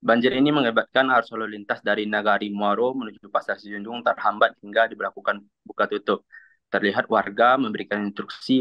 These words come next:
pada kendaraan yang lewat di tengah air yang mengenangi jalan tersebut. Kasih Kedaru-, Kedaruratan Badan Penanggulangan Bencana Daerah B P B D Kabupaten Sijunjung, Herias, menjelaskan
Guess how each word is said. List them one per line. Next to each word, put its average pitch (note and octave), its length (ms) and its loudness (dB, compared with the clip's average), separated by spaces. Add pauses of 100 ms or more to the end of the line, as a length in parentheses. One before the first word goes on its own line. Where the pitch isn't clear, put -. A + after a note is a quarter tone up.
pada G2 240 2
kendaraan G2+ 400 0
yang G2 80 0
lewat G2+ 320 2
di - 160 -14
tengah G#2+ 320 0
air G#2 240 0
yang G#2 80 -4
mengenangi G2+ 320 -8
jalan G2 240 -2
tersebut. G#2 480 -2 (640)
Kasih B2 320 0
Kedaru-, A2+ 320 2 (240)
Kedaruratan A2+ 640 2
Badan G#2 400 0
Penanggulangan G#2 560 -2
Bencana G2+ 400 -2
Daerah G#2 400 0
B G#2 80 -10
P - 80 -12
B G2+ 80 -2
D G2 160 -8
Kabupaten G2+ 400 -4
Sijunjung, G#2+ 480 2 (160)
Herias, G#2+ 320 2
menjelaskan A2 560 0